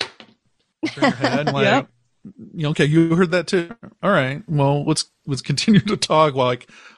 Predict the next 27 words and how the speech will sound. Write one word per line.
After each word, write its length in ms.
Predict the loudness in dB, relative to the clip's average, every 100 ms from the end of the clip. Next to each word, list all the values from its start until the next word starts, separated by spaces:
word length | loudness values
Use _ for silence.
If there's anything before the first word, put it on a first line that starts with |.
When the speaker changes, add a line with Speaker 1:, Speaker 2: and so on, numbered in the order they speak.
| -10
Speaker 1:
like, 160 | -4
I'm 160 | -2 0
kind 160 | 0 0
of 60 |
focusing 400 | 2 2 2 2
on 140 | 2 2
him 280 | 4 4
and 100 | 4
then 120 | 2 0
looking 240 | 0 0
over 200 | 0 0
here 160 | 0 0
to 80 | 0
see 180 | 2
if 120 | 0 2
I, 100 | 0
you 180 | -2 -8 -4
know, 280 | -2 -2 -4 -8
spot 300 | -4 -4 -4
the 60 | -4
Shadow 300 | -2 -2 -2
Man 300 | -4 -8 -12 _ _ _ -2
in 120 | 0
the 80 | 2
Shadow 280 | 0 -2
Man 160 | -4 -8
hallway. 420 | -10 -12 -12 -16